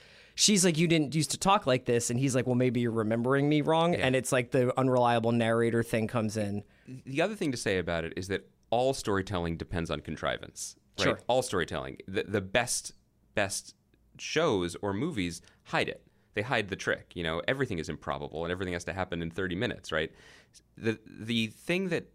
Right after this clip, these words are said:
Speaker 2: that this episode took great advantage of is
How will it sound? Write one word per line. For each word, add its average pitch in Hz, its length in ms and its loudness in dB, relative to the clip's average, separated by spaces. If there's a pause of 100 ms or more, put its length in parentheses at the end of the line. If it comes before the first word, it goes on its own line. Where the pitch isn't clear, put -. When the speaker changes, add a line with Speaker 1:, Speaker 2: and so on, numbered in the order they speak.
Speaker 2:
that - 200 -4
this 123 180 -2
episode 117 360 -2
took 104 160 -6
great 101 280 0
advantage 85 480 -2
of 65 280 -12 (200)
is 90 360 -4